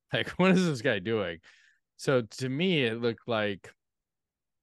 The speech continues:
he did not get himself into boxing shape as, as he should have been. Like, he took this fight lightly, like, "Oh, it's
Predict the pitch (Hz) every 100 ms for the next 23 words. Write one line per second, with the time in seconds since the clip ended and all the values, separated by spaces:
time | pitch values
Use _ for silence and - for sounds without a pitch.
0 | _ _ - 151 202 147 143 180 143 135
1 | 127 - 135 120 - 143 123 113 123 107
2 | 104 98 98 92 - _ _ _ _ 113
3 | 123 123 - 107 92 - 98 95 95 92
4 | 87 87 - 107 92 90 - - _ _
5 | _ 127 98 - 151 120 85 90 95 101
6 | 185 233 214 196 143 - 143 101 101 147
7 | 95 90 87 90 139 117 104 - -